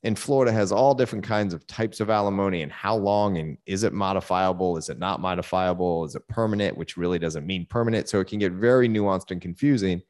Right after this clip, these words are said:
But ultimately, what I tell everyone who's gonna be a recipient of alimony, the best thing you can do for yourself is to get gainful employment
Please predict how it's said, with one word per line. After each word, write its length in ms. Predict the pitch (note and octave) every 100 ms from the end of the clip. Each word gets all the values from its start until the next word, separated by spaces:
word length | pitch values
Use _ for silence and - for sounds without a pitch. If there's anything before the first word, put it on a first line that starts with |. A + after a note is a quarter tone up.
| _ _ _ _ -
But 220 | G#2+ - -
ultimately, 640 | B2+ D3 - G#2+ - G#2 F#2
what 160 | E2+
I 100 | E2+
tell 340 | F2+ - F#2 -
everyone 500 | F#2+ E2+ C#2+ - - - _ _ _ -
who's 240 | G#2 F#2+
gonna 180 | G2+ F#2
be 140 | F2
a 40 | D#2+
recipient 880 | E2 - - - A#2 - A#2+ G#2+ -
of 300 | F#2+ F#2 F2 -
alimony, 680 | E2 E2 C#2+ - - F#2+ _ _ _ _ _
the 100 | F2+
best 460 | D#2 - G2+ G#2+ -
thing 180 | A2 G2
you 140 | F#2
can 160 | F#2+ E2+
do 160 | E2+
for 140 | - E2+
yourself 600 | D#2+ - D2+ C2+ - _ _ _ _ _ _ -
is 100 | E2
to 140 | F2+
get 240 | E2+ - -
gainful 440 | D#2+ F2 F#2+ F#2
employment 500 | F#2 - D#2+ D#2 D#2